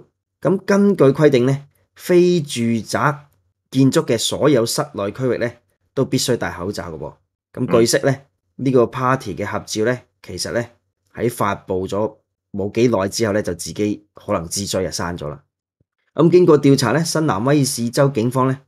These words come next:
Speaker 1: 佢哋就話：「我哋係唔會繼續調查。<laughs>」經過調查就係唔會繼續調查啦，唔會採取任何行動添，因為呢，
Speaker 2: 哇。
Speaker 1: 經過內部審查，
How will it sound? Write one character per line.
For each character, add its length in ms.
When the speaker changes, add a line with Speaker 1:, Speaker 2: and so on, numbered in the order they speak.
Speaker 1:
佢 60
哋 100
就 160
話： 300
「我 120
哋 340
係 380
唔 300
會 200
繼 100
續 160
調 140
查。 280
<laughs>」 240
經 140
過 100
調 160
查 140
就 100
係 100
唔 60
會 100
繼 80
續 160
調 140
查 160
啦， 200
唔 140
會 160
採 160
取 120
任 140
何 100
行 200
動 120
添， 240
因 280
為 100
呢， 100
Speaker 2:
哇。 400
Speaker 1:
經 160
過 200
內 240
部 140
審 200
查， 380